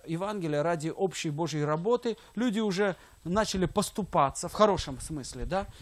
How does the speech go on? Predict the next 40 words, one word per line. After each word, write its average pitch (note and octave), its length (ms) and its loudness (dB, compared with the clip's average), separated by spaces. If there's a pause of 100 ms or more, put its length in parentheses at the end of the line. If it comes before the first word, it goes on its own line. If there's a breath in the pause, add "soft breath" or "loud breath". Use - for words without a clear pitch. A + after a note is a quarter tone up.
(160 loud breath)
какими-то D#3+ 480 -6
своими D#3+ 440 -2
конфессиональными C#3+ 840 -6
амбициями A3 640 -6
и G3+ 60 -8
начали F#3+ 340 -10
работать D3+ 440 -10
вместе. A#2 320 -10
Это F#4 140 -14
говорит B3 300 -8
о G3+ 40 -12
том, B3 180 -10
что - 120 -14
приходит F#3 360 -8
определённый F3 520 -6
уровень, D#3+ 440 -6 (200 loud breath)
по D#3+ 100 -12
крайней D3+ 320 -6
мере, C#3+ 320 -6 (220 soft breath)
единства. B2 680 -10
Амен. C#3 320 -10 (440 loud breath)
Сразу A3+ 480 -2
забегая G#3 500 -2
вперёд, A3+ 360 -8
я F#3+ 80 -8
хочу G3 260 -12
сказать F#3 460 -8
так, D3+ 240 -4 (160)
что - 300 -12 (260 loud breath)
всё - 160 -6
равно A#3 320 -2
в, B2 60 -6
в C#3 360 -14
здравом F3 520 0
смысле G#3 440 -4
мы E3 140 -2
должны F3+ 300 -4
оставаться E3 420 -4
библейскими D3 560 -4
сепаратистами. C3 800 -12